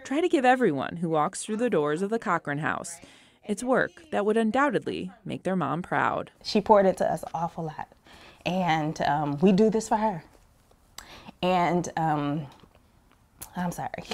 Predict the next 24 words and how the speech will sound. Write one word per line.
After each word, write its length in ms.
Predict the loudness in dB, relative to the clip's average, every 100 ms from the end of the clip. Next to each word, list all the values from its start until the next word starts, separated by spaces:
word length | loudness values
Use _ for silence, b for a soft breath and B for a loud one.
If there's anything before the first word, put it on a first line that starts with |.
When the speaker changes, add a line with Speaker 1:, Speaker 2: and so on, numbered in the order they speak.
| -4
Speaker 2:
<laughs> 300 | -4 -2 12
but 240 | 12 12
we, 120 | 12
we 200 | 8 8
do 180 | 10 10
this 200 | 8 6
for 100 | 6
her, 400 | 8 10 10 10
and 380 | 6 4 4 4
she 220 | 4 4
would, 340 | 4 2 0 0
she 200 | 4 4
would 160 | 4
look 260 | 2 0 2
up 220 | 0 0
and 100 | -2
she 140 | -2 0
would 160 | 0
say, 140 | 0 2
"My 180 | 2
girls 300 | 2 0 0
are 100 | 0
doing 280 | 0 -2 -4
exactly 520 | -4 -4 -6 -6 -12